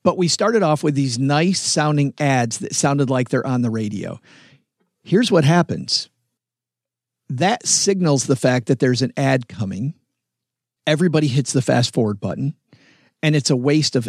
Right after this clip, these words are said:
everybody's time. And the killer for us, because we,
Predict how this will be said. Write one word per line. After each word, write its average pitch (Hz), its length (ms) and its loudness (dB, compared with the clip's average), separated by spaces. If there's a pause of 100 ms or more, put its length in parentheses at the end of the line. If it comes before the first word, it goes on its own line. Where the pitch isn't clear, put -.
(120)
everybody's 120 520 0
time. 107 460 -4 (100)
And 156 520 0 (320)
the 143 100 0
killer 214 320 0
for - 260 -2
us, 151 400 0
because 147 340 -2
we, 151 220 -8